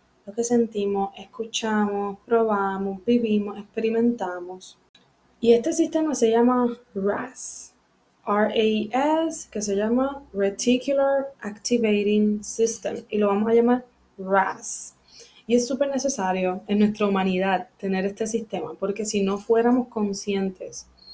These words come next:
perdón, porque si fuéramos conscientes de todo, de todo lo que pasa a nuestro alrededor, nos volveríamos locas y locos. Ahora mismo yo estaría consciente de las vibraciones que salen por mi boca,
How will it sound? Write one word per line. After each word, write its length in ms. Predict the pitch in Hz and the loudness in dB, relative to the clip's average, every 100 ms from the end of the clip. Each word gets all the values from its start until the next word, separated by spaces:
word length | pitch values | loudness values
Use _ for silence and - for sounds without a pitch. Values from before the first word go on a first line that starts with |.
| - - _ - | -20 -20 _ -2
perdón, 320 | 202 202 190 | 0 0 -2
porque 420 | 190 190 196 190 - _ _ | -2 -2 -2 -2 -12 _ _
si 200 | - 214 | -4 -2
fuéramos 580 | 208 208 254 339 247 | 2 4 4 2 0
conscientes 640 | - 196 190 214 262 285 190 | -2 -2 -2 0 0 0 0
de 120 | 185 | 0
todo, 460 | 185 247 226 - - _ | 2 2 2 0 -8 _
de 120 | - 202 | -4 -2
todo 200 | 202 214 | 0 2
lo 100 | 233 | 2
que 80 | 233 | 2
pasa 180 | 233 | 2
a 40 | 233 | 2
nuestro 240 | 226 233 | 2 2
alrededor, 300 | 220 220 233 | 2 4 6
nos 140 | 233 208 | 6 4
volveríamos 460 | 196 190 196 226 | 2 2 2 2
locas 640 | 233 170 - - - - - _ | 2 2 -4 -10 -14 -16 -16 _
y 140 | 202 | -2
locos. 500 | 180 - - - - _ _ _ _ _ _ _ | 0 -2 -6 -14 -16 _ _ _ _ _ _ _
Ahora 180 | 208 226 | 2 4
mismo 220 | 254 247 | 6 6
yo 80 | 214 | 4
estaría 300 | 214 208 214 | 0 -4 -2
consciente 720 | 214 214 220 214 214 202 202 - _ _ _ _ _ _ | -2 -2 0 0 0 -4 -6 -14 _ _ _ _ _ _
de 420 | 240 202 196 190 - _ _ _ _ _ | -2 0 0 -2 -12 _ _ _ _ _
las 140 | 220 | 2
vibraciones 760 | 214 208 208 208 214 208 214 214 | 4 4 4 0 0 2 2 0
que 140 | 220 | -4
salen 520 | 208 208 214 214 214 - _ _ - | -2 0 4 2 0 -8 _ _ -2
por 160 | 214 | 2
mi 160 | 214 208 | 6 6
boca, 460 | 196 196 247 269 | 4 0 -2 -4